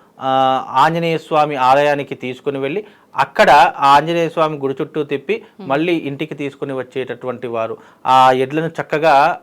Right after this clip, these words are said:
Speaker 1: అలంకరణ చేసేటటువంటి వారు, చక్కగా దానికి ముద్రలు వేసేటటువంటి వారు,
Speaker 2: Hmm.
Speaker 1: చక్కగా వాటిని పూజించేటటువంటి సాంప్రదాయం. అంటే పొలాల అమావాస్య ఎడ్లను పూజిస్తూ ఉంటాము,
Speaker 2: ఓకే.
Speaker 1: చక్కగా మట్టితో చేసినటువంటి ఎడ్లను పూజిస్తూ ఉంటాము.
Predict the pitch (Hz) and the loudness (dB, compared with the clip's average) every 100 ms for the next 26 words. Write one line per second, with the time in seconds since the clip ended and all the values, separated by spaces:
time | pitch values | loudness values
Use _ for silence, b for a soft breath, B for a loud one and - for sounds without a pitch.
0 | - 143 185 196 208 185 170 143 131 120 | -2 2 2 0 -2 -2 -4 -6 -6 -8
1 | 120 120 113 113 113 113 b b - 131 | -8 -8 -8 -8 -8 -8 b b -8 -4
2 | 156 156 139 139 135 135 135 135 156 160 | 0 4 4 4 0 0 -6 -4 -2 0
3 | 151 135 127 127 123 120 120 117 117 117 | 0 -2 -4 -6 -6 -10 -10 -8 -6 -6
4 | 117 123 208 190 165 127 151 151 143 135 | -6 -12 -16 -12 -10 -6 0 2 4 4
5 | 139 135 - 156 156 151 143 135 127 131 | 2 -6 -4 -4 -4 -6 -6 -4 -6 -8
6 | 123 120 120 123 127 117 135 - b b | -10 -2 -2 -2 -4 -6 -6 -10 b b
7 | b _ - 135 156 170 147 147 143 135 | b _ -2 4 6 6 4 2 0 0
8 | - 180 135 131 160 165 147 135 123 - | -2 -6 -6 -4 -4 -4 -6 -8 -8 -10
9 | 123 113 107 104 - b 190 131 151 147 | -10 -8 -8 -10 -14 b -8 -6 -2 0
10 | 139 135 160 156 151 143 135 139 127 135 | -2 -4 -4 0 -2 -2 -6 -6 -8 -8
11 | 123 123 131 135 135 131 131 - 135 135 | -6 -8 -6 -10 -8 -8 -8 -8 -8 -6
12 | 135 135 | -6 -6